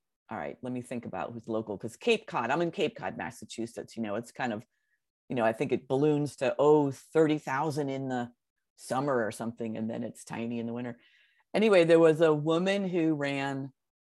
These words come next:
the Cape Cod Child Center, uh, which is,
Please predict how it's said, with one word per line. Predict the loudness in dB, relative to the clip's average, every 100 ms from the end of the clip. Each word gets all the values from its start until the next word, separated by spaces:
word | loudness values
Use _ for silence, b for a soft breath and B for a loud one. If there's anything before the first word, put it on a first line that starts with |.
| _ _ _ 2
the | 4 4 2
Cape | 0 -2 -2
Cod | -2 0 2 0 -2 -10
Child | -6 0 0 0
Center, | -4 -8 -8 -10 -12 _ _ _ _ _ _ -8
uh, | -6 -4 -4 -8 -12 _ _ _ _ _ _
which | -4 -4 -4 -2
is, | 0 0 -2 -10 -14